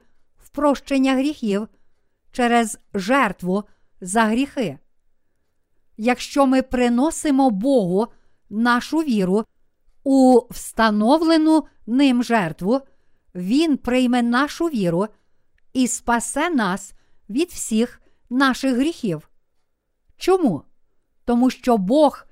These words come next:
вже спас все людство від гріхів і дає своє благословення, освячення та звільнення від усіх гріхів тим, котрі вірять.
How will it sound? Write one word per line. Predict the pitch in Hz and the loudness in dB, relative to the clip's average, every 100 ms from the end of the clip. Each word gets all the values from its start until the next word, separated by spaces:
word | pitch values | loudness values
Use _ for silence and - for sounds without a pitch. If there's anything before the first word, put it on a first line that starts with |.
| _ _ | _ _
вже | 196 220 269 | -8 -2 -2
спас | 254 - 277 285 - - - | -4 -6 -2 -2 -2 -8 -10
все | - 294 311 | -6 -2 0
людство | 214 190 - 202 254 - _ _ _ | -2 -4 -4 -2 -2 -6 _ _ _
від | 190 240 220 | -4 -2 0
гріхів | 220 233 208 277 247 190 - _ _ _ _ _ - | 0 0 -2 -2 -2 -4 -10 _ _ _ _ _ -6
і | 262 | -4
дає | 214 269 277 254 | 2 2 2 0
своє | 220 226 240 233 | -2 -4 0 0
благословення, | 214 240 240 233 247 240 254 311 214 180 208 _ _ _ _ | 0 2 0 -2 -4 -2 0 0 -2 -4 -6 _ _ _ _
освячення | - 330 - 247 190 - 202 208 208 233 _ _ _ _ | -6 -4 -2 -2 -2 -4 -4 -4 -4 -6 _ _ _ _
та | 240 226 | -2 -2
звільнення | 196 214 277 330 320 311 294 285 277 _ _ - | -2 -2 0 0 0 2 2 0 -2 _ _ -6
від | 202 294 | -2 0
усіх | 311 - 262 208 | -2 0 -2 -2
гріхів | 202 220 - 311 277 196 - _ _ _ _ _ - | -2 -4 -4 -4 -4 -4 -12 _ _ _ _ _ -2
тим, | 269 233 233 | 0 2 0
котрі | - 247 247 269 | 0 0 2 0
вірять. | 254 320 202 147 - - | 0 -2 -4 -6 -12 -20